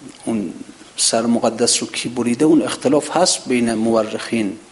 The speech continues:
که دقیقاً معلوم نیست شمر، اما شمر یک، اه، اصل مرکز هم خود خباثت همین بود ها. عبیدالله رو مجبورش کرد، گفت نامه رو بنویس که دیگه عمر صد کار رو یک سره کنه.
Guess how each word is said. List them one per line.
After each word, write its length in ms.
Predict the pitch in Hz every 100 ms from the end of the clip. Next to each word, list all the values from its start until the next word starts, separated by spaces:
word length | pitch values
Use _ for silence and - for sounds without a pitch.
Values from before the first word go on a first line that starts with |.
| - - - - - - - -
که 100 | 113
دقیقاً 400 | 120 120 120 143
معلوم 380 | 131 127 139
نیست 240 | 143 202 -
شمر، 340 | - 110 113
اما 180 | 131 165
شمر 380 | - - 165 - - - - - -
یک، 300 | - 160 160
اه، 140 | 135 101 - - - - - 131 123 120 - - - - - - - - - 123 123 - - - -
اصل 340 | 175 175 - 131
مرکز 500 | 131 127 - 156 -
هم 320 | - 139 123
خود 340 | - - 139
خباثت 580 | - - 120 120 143 139
همین 380 | 120 143 120 107
بود 180 | 107 -
ها. 300 | 120 104 - - - - - - - - - - - - -
عبیدالله 440 | 120 117 127 135
رو 60 | 127
مجبورش 640 | 117 120 120 139 127 110
کرد، 220 | - 120
گفت 160 | 123 117
نامه 280 | 117 113 117
رو 80 | 113
بنویس 440 | 120 110 107 -
که 80 | 110
دیگه 160 | 110
عمر 240 | 107 110 107
صد 300 | - - -
کار 200 | - 117
رو 100 | 110
یک 140 | 110
سره 220 | - 113
کنه. 280 | 117 117 113